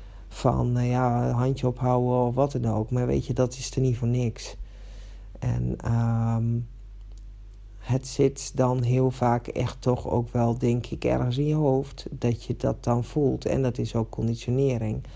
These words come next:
Weet je, allemaal bra-, allemaal grootgebracht met, eh, dat iedereen moet gewoon on-, onwijs keihard, eh, werken, eh, voor het geld en, ehm, en voor brood op de plank, zullen we maar zeggen.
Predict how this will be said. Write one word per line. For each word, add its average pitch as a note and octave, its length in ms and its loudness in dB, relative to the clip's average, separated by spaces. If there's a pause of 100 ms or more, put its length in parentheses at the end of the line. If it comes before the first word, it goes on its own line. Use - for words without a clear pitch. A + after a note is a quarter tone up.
(360)
Weet B2+ 160 -4
je, B2 140 0
allemaal C3 280 2
bra-, A#2+ 640 2
allemaal B2+ 240 2
grootgebracht C3 720 2
met, B2 180 -2
eh, C3 200 2 (240)
dat - 240 -2
iedereen B2+ 340 2
moet A#2+ 180 0
gewoon B2 200 -2
on-, A#2+ 300 0 (100)
onwijs B2+ 420 2
keihard, A#2 500 2
eh, B2 200 2
werken, C3+ 600 2 (600)
eh, B2+ 580 0
voor C3 200 4
het B2+ 160 -2
geld C3+ 480 2 (100)
en, B2+ 440 0
ehm, A#2+ 800 0
en A#2+ 200 -4
voor B2 160 0
brood C3 300 2
op B2+ 120 -2
de B2 80 -4
plank, C3 340 2
zullen C3 140 -2
we B2 60 0
maar B2 80 0
zeggen. C#3 440 -2